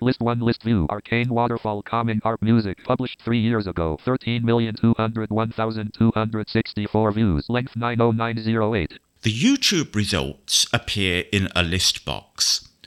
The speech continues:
Speaker 2: The list is slightly different to that giving results for Google that I described previously. Each item in the list contains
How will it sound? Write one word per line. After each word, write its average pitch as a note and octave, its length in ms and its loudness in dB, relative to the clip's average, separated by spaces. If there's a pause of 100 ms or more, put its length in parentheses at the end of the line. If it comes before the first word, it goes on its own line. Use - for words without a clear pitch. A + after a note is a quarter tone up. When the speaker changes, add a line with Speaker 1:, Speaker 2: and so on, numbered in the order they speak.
(140)
Speaker 2:
The F#2 80 0
list C#3 420 2
is A#2 160 4
slightly D3+ 540 2
different - 500 -2
to G#2+ 100 2
that A2 340 0
giving G#2 500 4
results G2 540 0
for E2 340 0
Google A2 460 2
that E2+ 160 -6
I E2+ 100 2
described E2+ 720 0
previously. D#2+ 800 -2 (1000)
Each A3 300 4
item D#3 440 2
in C3+ 140 4
the A2 80 4
list E2+ 360 0
contains G2+ 1000 0